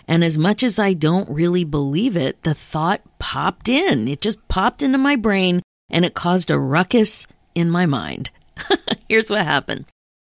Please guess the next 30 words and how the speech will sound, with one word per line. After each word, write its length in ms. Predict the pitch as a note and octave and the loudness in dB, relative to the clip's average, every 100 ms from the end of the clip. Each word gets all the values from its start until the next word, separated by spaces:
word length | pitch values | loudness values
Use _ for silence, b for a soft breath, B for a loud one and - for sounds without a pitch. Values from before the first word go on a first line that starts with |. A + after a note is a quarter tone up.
| - | -2
I 60 | |
have 180 | G3+ B3+ | 0 2
this 160 | C#4+ - | 2 2
amazing, 800 | F#3 D#3+ E3+ F#3 F#3 G#3 G3+ G#3 | 2 2 0 0 2 0 0 -2
vibrant 640 | C#3+ D#3 D#3+ D#3 D#3+ - | -4 -2 -2 0 -4 -4
friend 380 | - C3 C3+ C3+ | -4 -4 -2 -4
in 100 | C#3+ | -4
her 100 | C#3+ | -6
seventies 640 | - B2 B2+ C3 B2+ C#3 | -4 -4 -4 -6 -6 -4
who 140 | - C3+ | -2 -2
retired. 600 | C#3+ - B2 A2+ - - _ _ _ - | -4 -6 -6 -6 -10 -14 _ _ _ -2
And 220 | E3+ E3 | 2 2
then 220 | E3+ G#3 | 2 0
she 160 | - A#3 | 0 0
moved 280 | G3 F3+ - | 0 0 -2
to 100 | F#3 | -4
a 40 | |
smaller 360 | - D3 D3 F#3+ | -4 -4 -4 -4
community. 600 | - B3 G#3+ G3+ G3+ G3 | 0 2 2 0 0 -2
She 180 | - D#3 | -2 -4
bought 320 | C#3+ C#3+ - | -4 -4 -4
a 80 | B2 | -6
beautiful 640 | C3+ D3 F#3+ A3 A3+ A3 | -6 -2 0 0 0 0
home 360 | F3 E3+ D#3+ E3+ | 0 0 0 -2
and 180 | D#3 D3+ | -2 -2
renovated 560 | D3 D3 C#3+ C#3 C3+ | -2 -2 -2 -2 -2
it 180 | C3+ A#2+ | -4 -6
to 140 | - C3+ | -6 -4
her 100 | C3+ | -4
liking. 380 | B2+ A#2+ - | -6 -8 -10